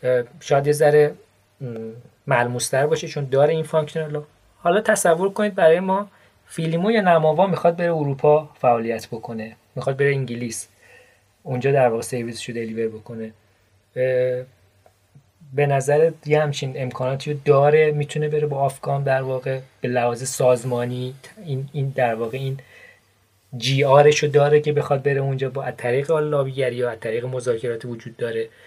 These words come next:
بره این کار رو انجام بده یا جای دیگه بخواد بره. این به نظرم مثالیه در مورد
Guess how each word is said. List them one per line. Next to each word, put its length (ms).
بره 120
این 140
کار 160
رو 100
انجام 300
بده 220
یا 140
جای 340
دیگه 300
بخواد 300
بره. 260
این 280
به 80
نظرم 540
مثالیه 640
در 280
مورد 640